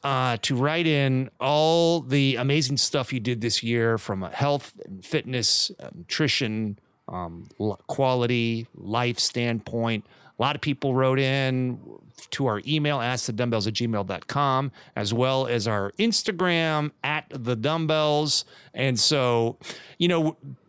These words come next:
part of the reason we do this show is because, um, it is, and we are that, very easy to become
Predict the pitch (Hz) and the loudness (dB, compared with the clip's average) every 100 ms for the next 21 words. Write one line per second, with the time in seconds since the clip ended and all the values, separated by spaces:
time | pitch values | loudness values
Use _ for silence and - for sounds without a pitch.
0 | _ - 214 190 170 175 156 160 120 156 | _ 0 4 6 6 4 4 2 2 2
1 | 147 135 - 147 139 131 123 - 131 - | 4 2 2 2 2 2 2 0 -4 0
2 | 139 127 120 104 - _ _ - 135 117 | 2 2 2 0 -2 _ _ -4 0 2
3 | 110 107 - 180 180 156 165 160 127 - | 0 -2 -2 -2 0 2 4 4 0 -2
4 | 147 131 143 147 127 131 139 143 139 143 | -2 2 2 2 2 2 2 0 -2 -4
5 | - _ - - - 135 139 151 147 135 | -10 _ -20 -20 -12 -2 2 4 4 2
6 | 143 123 127 117 - 131 127 131 | 0 2 0 -2 -2 0 0 0